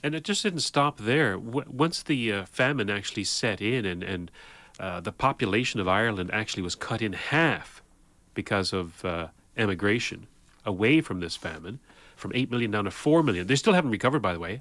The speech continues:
Ireland's population has not reached the level it was before the famine.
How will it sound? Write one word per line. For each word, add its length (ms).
Ireland's 320
population 540
has 100
not 260
reached 340
the 60
level 240
it 60
was 220
before 280
the 60
famine. 380